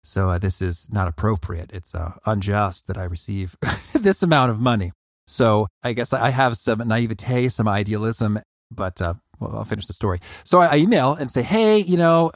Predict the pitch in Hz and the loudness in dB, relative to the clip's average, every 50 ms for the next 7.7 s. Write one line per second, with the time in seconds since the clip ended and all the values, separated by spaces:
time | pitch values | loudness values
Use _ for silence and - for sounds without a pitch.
0 | - - - 160 160 147 - 165 143 - - 175 165 160 160 165 160 151 147 131 | -8 -6 -2 0 0 2 2 0 0 2 4 6 6 8 8 6 6 4 4 2
1 | 135 139 131 135 131 127 127 120 123 120 120 117 107 - 120 113 98 107 131 123 | 0 -2 0 -2 0 0 2 2 2 2 2 0 0 0 -2 -2 -2 -2 -4 -2
2 | 123 123 123 110 113 107 107 104 104 101 - - 117 110 104 101 101 101 101 104 | -2 -2 -2 -2 -2 0 0 0 0 -2 -2 0 0 0 0 0 -2 -2 -2 -2
3 | 104 104 - - 101 98 98 - 101 95 101 95 98 92 - - - 107 101 - | -2 -2 -2 -2 -4 -4 -4 -6 -6 -6 -4 -4 -4 -6 -6 -8 -10 -8 -8 -6
4 | - 98 95 - - 92 90 87 - 90 90 85 - _ _ _ - - 104 95 | -6 -8 -6 -4 -4 -4 -4 -4 -6 -6 -8 -8 -10 _ _ _ -16 -8 -6 -4
5 | 90 92 95 95 - 95 90 - - 92 90 85 - 98 - 92 92 - 92 - | -2 -2 -2 -2 -2 -4 -4 -4 -4 -6 -6 -6 -8 -6 -6 -6 -8 -8 -10 -12
6 | 92 - 90 85 80 98 98 98 90 85 85 - - - - - 101 82 95 95 | -10 -6 -6 -6 -6 -6 -8 -8 -6 -8 -8 -10 -12 -12 -8 -6 -4 -4 -4 -4
7 | 87 90 90 - - 98 101 95 - - 104 98 104 - | -6 -8 -10 -8 -8 -6 -6 -6 -6 -6 -8 -8 -10 -12